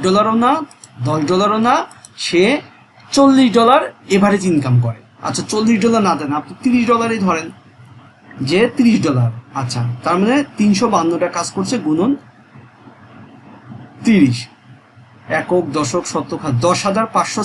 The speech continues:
ছিয়াত্তরটা, ছিয়াত্তর ডলার সে কামাই করছে, বুঝলেন? এর ভিতরে বিশ পার্সেন্ট বাদ দিতে হবে আপনাকে। তার মানে দশ হাজারের জায়গায় আট হাজার, আহ, চারশো বা আট হাজার পাঁচশো ডলার মনে করেন যে সে কামাই করছে। পার্সেন্টেজ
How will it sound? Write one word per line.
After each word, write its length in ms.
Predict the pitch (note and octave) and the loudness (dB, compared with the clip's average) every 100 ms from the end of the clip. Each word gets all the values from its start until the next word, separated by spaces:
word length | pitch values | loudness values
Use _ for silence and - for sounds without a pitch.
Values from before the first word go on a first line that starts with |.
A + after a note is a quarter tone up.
| - | -4
ছিয়াত্তরটা, 800 | F3 F3+ - - A3 - - C4 - - _ _ - | -2 -2 -4 -8 -8 -4 2 2 2 -4 _ _ -6
ছিয়াত্তর 360 | - G3+ - A3+ B2 | 0 0 2 0 2
ডলার 220 | G3 C4+ C#4 | 2 2 0
সে 80 | A3+ F#3 | -4 -2
কামাই 200 | D3+ B2 | -2 -2
করছে, 260 | C3 B2 - - - _ _ - - C3 | -8 -8 -8 -8 -12 _ _ -20 -12 0
বুঝলেন? 280 | E3 C#3+ A#2 - F3+ | 2 2 0 0 2
এর 80 | A3+ | 2
ভিতরে 220 | G#3+ A#3 G3 | 2 0 -2
বিশ 100 | F#3+ - | -4 -4
পার্সেন্ট 280 | G3 G3+ G3 | -4 -4 -2
বাদ 120 | D#3 C#3 | -2 -2
দিতে 140 | D#3+ D#3 | -4 -2
হবে 120 | D#3 C#3+ | -4 -4
আপনাকে। 260 | C3 B2+ B2 B2 - _ _ - | -6 -8 -8 -8 -12 _ _ 0
তার 140 | F#3+ G#3 | 2 2
মানে 180 | A3 A3 E3+ G#3+ - - - B2+ F3 | 2 2 2 -2 -6 -20 -14 -4 -2
দশ 120 | F3 G3 | 0 -2
হাজারের 280 | G3 G3+ F#3+ | -2 -2 -2
জায়গায় 240 | F#3+ F#3+ F#3+ E3+ | 0 -2 -2 -6
আট 100 | - F3+ | -4 -4
হাজার, 240 | F3+ F3 F3+ - - _ - C3 | 0 -2 -4 -12 -20 _ -6 -2
আহ, 380 | C3 B2+ B2 B2 B2+ - - - - F3+ F3 D#3 A#2+ | 0 0 0 -2 -6 -12 -16 -18 -8 -2 -2 -2 0
চারশো 420 | F#3+ F#3+ - G3 F#3 F3 - - - | 0 0 -2 0 0 -4 -14 -20 -6
বা 60 | - - | -4 0
আট 80 | G3 G3 | 0 0
হাজার 140 | A3+ G#3+ | -2 -2
পাঁচশো 200 | - G#3 G3 | -2 -2 0
ডলার 160 | G3+ F#3 | 0 0
মনে 120 | F3 | -2
করেন 120 | F#3+ G#3 | -2 -4
যে 40 | A#3+ | -4
সে 80 | F3 - | -6 -4
কামাই 200 | B2+ A#2+ | -2 -2
করছে। 220 | B2+ - A#2+ - _ - - - | -4 -8 -12 -14 _ -20 -20 -2
পার্সেন্টেজ 400 | A3+ - B3+ A#3 | -2 4 4 4